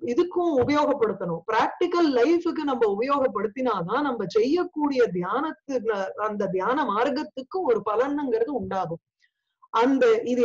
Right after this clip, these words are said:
எல்லாத்தையும் நம்ம வந்து செய்-, செய்முறையில கொண்டு வராத காரணத்தினால தியான யோக பலம் கதம்.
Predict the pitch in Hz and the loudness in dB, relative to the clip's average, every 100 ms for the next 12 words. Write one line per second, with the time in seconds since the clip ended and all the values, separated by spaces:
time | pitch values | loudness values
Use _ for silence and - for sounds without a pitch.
0 | 220 294 349 359 349 359 294 254 240 277 | 4 4 2 2 0 0 2 2 2 2
1 | 349 - - 233 285 240 262 277 381 381 | -4 -4 2 4 6 4 4 4 4 2
2 | 339 277 466 240 294 262 233 202 190 196 | 2 2 2 0 0 2 2 0 -2 -2
3 | 233 226 196 175 156 190 - - _ _ | 0 -2 -6 -6 -4 -4 -4 -8 _ _
4 | _ 175 175 185 240 294 240 196 247 254 | _ -6 -4 0 0 0 0 2 4 4
5 | 247 226 202 240 370 240 160 185 220 175 | 0 0 0 0 -2 -4 -6 -6 -6 -8